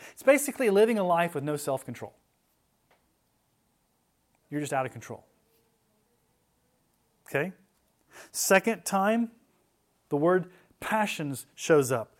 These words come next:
which means sinful lusts. Then he talks about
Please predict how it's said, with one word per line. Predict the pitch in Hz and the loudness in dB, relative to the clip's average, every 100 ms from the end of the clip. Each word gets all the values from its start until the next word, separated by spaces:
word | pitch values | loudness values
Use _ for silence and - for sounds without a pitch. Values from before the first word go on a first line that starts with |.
| _ | _
which | - 151 151 | -2 -2 0
means | 156 165 170 - - | 0 0 -4 -10 -12
sinful | - 175 170 180 175 175 _ _ _ - | -4 -2 -2 0 0 0 _ _ _ 2
lusts. | 156 117 - - - - - _ _ _ _ _ _ _ _ _ _ _ _ _ _ _ _ _ _ _ _ | 4 4 -2 -16 -14 -16 -18 _ _ _ _ _ _ _ _ _ _ _ _ _ _ _ _ _ _ _ _
Then | 135 160 | -2 -2
he | |
talks | 190 151 151 - | 2 2 2 0
about | 151 143 156 147 | 4 4 4 0